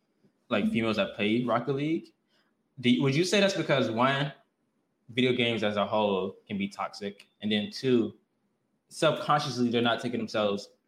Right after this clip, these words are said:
maybe as serious just because of the jokes a lot of men make about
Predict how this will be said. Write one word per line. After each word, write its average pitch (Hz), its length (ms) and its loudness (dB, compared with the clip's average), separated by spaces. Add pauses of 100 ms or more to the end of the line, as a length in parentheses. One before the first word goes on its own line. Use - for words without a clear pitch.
(140)
maybe 113 280 0
as 107 300 0
serious 113 300 -2
just 123 240 -6
because 113 640 -6 (160)
of 123 260 2
the 123 80 0
jokes 117 460 -2
a 113 80 -4
lot 107 160 0
of 101 160 -4 (480)
men 104 520 -2
make 117 360 0
about 127 460 -2